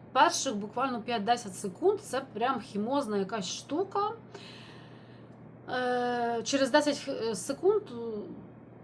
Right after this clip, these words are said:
все, пропадає ця хімозність і, м, з'являються такі фруктові льодяники. Знаєте, такі льодяники, які, е, продаються в жестяних банках, е, в пудрі. І це,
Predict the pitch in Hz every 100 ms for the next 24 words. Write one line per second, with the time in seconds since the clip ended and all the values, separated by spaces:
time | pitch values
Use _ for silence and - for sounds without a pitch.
0 | - - - 190 - - 190 175 226 226
1 | 233 214 185 175 208 190 233 294 453 330
2 | 269 240 - - - 254 311 339 277 208
3 | 226 214 214 214 - - - - - -
4 | 208 208 202 214 240 311 320 - - 269
5 | 240 233 - 285 262 240 208 185 185 185
6 | 202 320 381 226 - - - - 226 196
7 | - 262 240 349 381 - 240 226 247 240
8 | - 208 185 220 240 226 208 185 208 -
9 | 214 196 185 240 294 269 233 - 202 190
10 | - - 220 175 175 175 - - - -
11 | - 247 247 247 220 - - - - -
12 | - - - 285 320